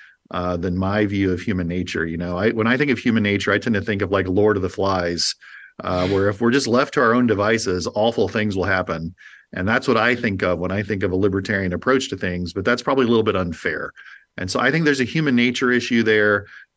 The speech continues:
Um, I also think they have a kind of a, a limited view of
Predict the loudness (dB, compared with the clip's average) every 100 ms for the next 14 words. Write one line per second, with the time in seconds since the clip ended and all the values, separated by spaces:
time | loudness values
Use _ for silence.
0 | -6 -4 -2 -2 -2 0 2 2 2 0
1 | 0 -2 0 0 0 0 -2 -2 -2 0
2 | 0 0 0 2 4 4 2 0 0 2
3 | 2 0